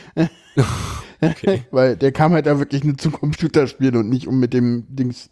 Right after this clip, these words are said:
Speaker 1: zu spielen.
Speaker 2: Mhm.
Speaker 1: Ja, kann man mal nachlesen. Ähm,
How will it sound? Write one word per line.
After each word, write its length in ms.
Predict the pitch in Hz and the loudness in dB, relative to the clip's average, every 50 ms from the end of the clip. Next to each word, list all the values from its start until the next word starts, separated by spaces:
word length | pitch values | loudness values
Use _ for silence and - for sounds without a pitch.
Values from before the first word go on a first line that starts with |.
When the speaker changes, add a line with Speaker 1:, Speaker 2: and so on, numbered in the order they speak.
| _ 92 - | _ -20 -14
Speaker 1:
zu 160 | - 113 104 | -10 -10 -10
spielen. 420 | - - - 98 98 95 92 92 - _ _ _ - _ _ _ _ | -10 -10 -8 -6 -4 -4 -4 -6 -10 _ _ _ -20 _ _ _ _
Speaker 2:
Mhm. 400 | 104 101 101 98 95 95 95 98 | -8 -6 -6 -4 -4 -6 -6 -6
Speaker 1:
Ja, 200 | 101 92 87 82 | -4 -4 -4 -4
kann 220 | 82 - - - 123 | -6 -8 -4 0 2
man 140 | 117 107 101 | 2 4 4
mal 140 | 95 92 | 2 2
nachlesen. 760 | 90 90 87 90 95 92 101 101 95 98 92 92 92 92 85 - | 2 2 0 0 -2 -2 -4 -4 -4 -2 -2 -2 -2 -4 -2 -2
Ähm, 540 | 101 110 113 110 107 104 110 110 110 110 | 0 0 2 2 0 0 0 -2 -2 -4